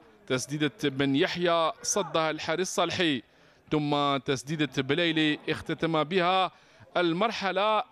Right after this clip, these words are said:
الأولى. اللاعب نفسه من جانب الشبيبة استهل المرحلة الثانية بتوزيعة باتجاه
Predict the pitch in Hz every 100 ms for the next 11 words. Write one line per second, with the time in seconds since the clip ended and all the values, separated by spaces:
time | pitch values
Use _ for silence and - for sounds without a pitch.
0 | - 180 165 226 190 120 - _ _ _
1 | _ - 120 139 135 135 139 135 151 -
2 | 175 208 202 151 170 165 160 - 170 208
3 | 160 110 - - - - - 120 - 156
4 | 151 151 - 170 202 180 190 220 220 -
5 | 180 - 214 165 151 143 151 156 151 143
6 | 170 165 220 196 160 156 165 151 170